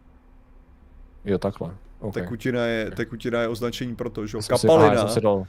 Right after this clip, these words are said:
Speaker 2: kapalina je
Speaker 1: rovnítko,
Speaker 2: to
Speaker 1: dobrý.
Speaker 2: tak, že tekutina... Te-, plyny jsou tekutiny.
Speaker 1: Dobře, OK, cool. A jaký, že to má efekt? Já jsem řekl, že tam nebyly tekutiny tělní, jo, sorry. OK,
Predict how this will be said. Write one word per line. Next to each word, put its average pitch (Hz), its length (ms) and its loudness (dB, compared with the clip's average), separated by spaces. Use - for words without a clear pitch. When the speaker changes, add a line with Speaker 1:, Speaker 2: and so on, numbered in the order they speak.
Speaker 2:
kapalina 120 580 2
je - 20 4
Speaker 1:
rovnítko, 117 120 4
Speaker 2:
to 117 40 -2
Speaker 1:
dobrý. 117 140 -2
Speaker 2:
tak, 113 40 0
že 113 120 -4
tekutina... 113 720 -6
Te-, 120 160 -8
plyny 117 260 -4
jsou 120 160 -6
tekutiny. 110 480 -12
Speaker 1:
Dobře, 104 360 4
OK, 101 120 0
cool. 95 320 0
A 107 160 4
jaký, 117 180 2
že 113 100 0
to 110 80 -2
má 101 140 4
efekt? 107 360 -2
Já 107 120 4
jsem 117 140 0
řekl, 110 160 4
že 104 80 0
tam 110 80 2
nebyly 107 200 4
tekutiny 104 360 0
tělní, 95 300 2
jo, 98 140 0
sorry. 90 280 -4
OK, 107 180 2